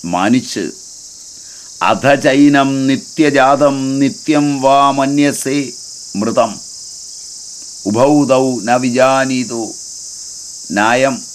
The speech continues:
ഹന്തിന ഹന്യതേ." അല്ല, ശ്ലോകം ഒന്നുകൂടി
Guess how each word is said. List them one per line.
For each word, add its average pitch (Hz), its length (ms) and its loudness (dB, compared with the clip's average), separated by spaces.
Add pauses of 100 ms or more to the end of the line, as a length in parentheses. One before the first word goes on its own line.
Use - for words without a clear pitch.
(440)
ഹന്തിന 139 420 2 (120)
ഹന്യതേ." 120 460 -2 (3250)
അല്ല, 90 120 -6 (1500)
ശ്ലോകം 113 400 0
ഒന്നുകൂടി 123 480 2